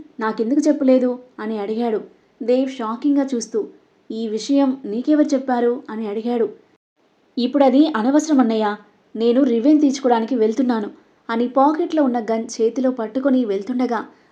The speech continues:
అతని చేయి పట్టి ఆపాడు. "రోహన్, ఆ గన్ ఎక్కడిది నీకు?" అని అడిగాడు దేవ్ సీరియస్గా. "ఇప్పుడు ఈ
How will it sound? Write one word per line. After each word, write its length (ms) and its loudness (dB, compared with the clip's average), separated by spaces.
అతని 240 -2
చేయి 280 2
పట్టి 340 -2
ఆపాడు. 480 -2
"రోహన్, 380 6
ఆ 60 0
గన్ 220 2
ఎక్కడిది 300 2
నీకు?" 360 2
అని 160 -2
అడిగాడు 440 4
దేవ్ 300 2
సీరియస్గా. 640 -8
"ఇప్పుడు 540 4
ఈ 160 -2